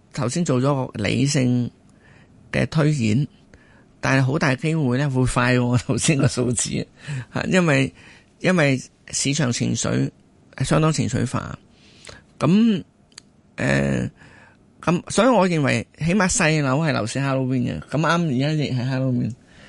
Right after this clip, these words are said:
咁我哋以前用個 term 啦，就樓市 Halloween，一五年嘅時候用個 term，因為當時我哋都覺得 over 咗。咁我覺得而家呢，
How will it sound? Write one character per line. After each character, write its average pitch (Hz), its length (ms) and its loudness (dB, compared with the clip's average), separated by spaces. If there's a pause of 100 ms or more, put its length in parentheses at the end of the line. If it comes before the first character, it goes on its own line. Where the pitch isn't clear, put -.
(120)
咁 185 120 0
我 165 160 6
哋 143 120 4
以 135 120 2
前 123 280 -2 (140)
用 139 160 -2
個 135 140 2
term 147 260 0
啦， 139 160 -2 (100)
就 120 140 -2
樓 117 160 -4
市 131 100 -6
Halloween， 135 260 0
一 139 120 0
五 117 220 0
年 110 260 -4
嘅 - 20 -6
時 123 80 -6
候 107 60 -2
用 113 140 -4
個 110 60 -6
term， 123 220 -2
因 123 120 2
為 131 80 0
當 135 220 0
時 - 220 -4 (300)
我 - 140 -2
哋 123 100 2
都 135 100 0
覺 - 140 -2
得 - 180 -4 (320)
over 160 380 2
咗。 - 280 -6 (200)
咁 190 100 0
我 165 220 2
覺 175 60 0
得 131 200 -4
而 - 60 -6
家 147 140 0
呢， 156 160 -2